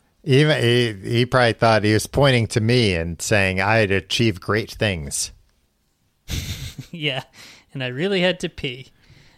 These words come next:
Speaker 2: Um, he bought a Model T because that's what you did at the time.
Speaker 1: Yeah.
Speaker 2: Um, I'm gonna, I'm gonna, I'm gonna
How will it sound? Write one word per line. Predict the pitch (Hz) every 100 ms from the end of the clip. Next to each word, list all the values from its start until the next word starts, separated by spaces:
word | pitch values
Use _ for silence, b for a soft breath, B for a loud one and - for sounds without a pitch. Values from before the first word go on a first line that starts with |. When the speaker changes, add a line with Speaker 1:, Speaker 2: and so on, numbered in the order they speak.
| b -
Speaker 2:
Um, | 156 160 160 156 147
he | -
bought | 160 175 170
a |
Model | 147 151 160 147
T | - - 160 180 - _
because | 143 - 139
that's | 147 135
what | 143
you | 135
did | 139 156
at | 151
the | 156
time. | 151 156 156 160 147
Speaker 1:
Yeah. | 104 104 120 82 - -
Speaker 2:
Um, | 101
I'm | 139 143 147 156
gonna, | 165 147
I'm | 147
gonna, | 151 135 131
I'm | 151
gonna | 156 131